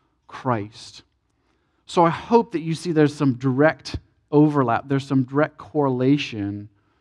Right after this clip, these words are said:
in what Advent season means as we prepare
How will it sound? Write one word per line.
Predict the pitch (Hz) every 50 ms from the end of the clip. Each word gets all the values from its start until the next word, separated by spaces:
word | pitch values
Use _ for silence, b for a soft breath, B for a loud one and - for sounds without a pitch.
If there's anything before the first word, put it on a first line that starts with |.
| _ _ _
in | - 143 131
what | 127 135 131 131 - _ _ _ _
Advent | 127 139 143 143 135 131 139 139 135 139
season | - - 139 135 120 127 123
means | 123 127 117 113 110 110
as | - 143 135 139 139 127 127 _
we | 147 143
prepare | 135 135 - 139 120 - - - - 131 151 151 147 147 156 156 151 151 151